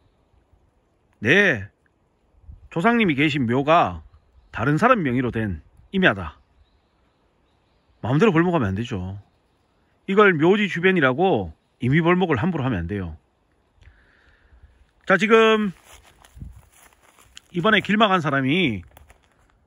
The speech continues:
새롭게 구입한 임야는 지금 전봇대 아래쪽입니다. 여러분들이 보이시는 이 임야, 다른 사람의 명의로 되어 있죠. 하지만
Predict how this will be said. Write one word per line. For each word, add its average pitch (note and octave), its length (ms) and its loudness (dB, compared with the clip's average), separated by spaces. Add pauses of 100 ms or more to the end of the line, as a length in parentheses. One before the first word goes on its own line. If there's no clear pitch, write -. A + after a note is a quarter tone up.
(420)
새롭게 A#3+ 400 2
구입한 D3+ 540 -2 (560)
임야는 E3 580 0 (640)
지금 B2+ 180 -12
전봇대 D#3+ 420 -2
아래쪽입니다. A2+ 720 -4 (1700)
여러분들이 G#3+ 320 2
보이시는 F#3+ 760 2 (1120)
이 G#3+ 200 -2
임야, F#3+ 300 2 (1500)
다른 D3 200 0
사람의 A3 280 4
명의로 A#2 260 -4
되어 A2+ 200 -2
있죠. E2 300 -10 (520)
하지만 F3 560 0